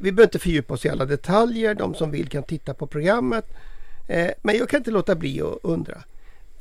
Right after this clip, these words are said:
Varför i hela fridens namn svarar inte partitjänstemännen bara nej när de får den här frågan?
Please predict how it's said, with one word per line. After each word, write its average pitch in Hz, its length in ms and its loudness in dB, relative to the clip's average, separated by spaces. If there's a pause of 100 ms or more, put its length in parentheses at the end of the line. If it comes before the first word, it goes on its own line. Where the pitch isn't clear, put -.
(100)
Varför 262 760 6
i 143 220 0
hela 160 580 2
fridens 135 600 -4
namn 127 320 -6 (540)
svarar 175 480 4
inte 220 220 2
partitjänstemännen 139 1000 -2
bara 156 300 2
nej 196 540 4
när 127 180 -4
de 180 120 -6
får - 180 -6
den 147 80 -6
här 135 100 -6
frågan? - 400 -10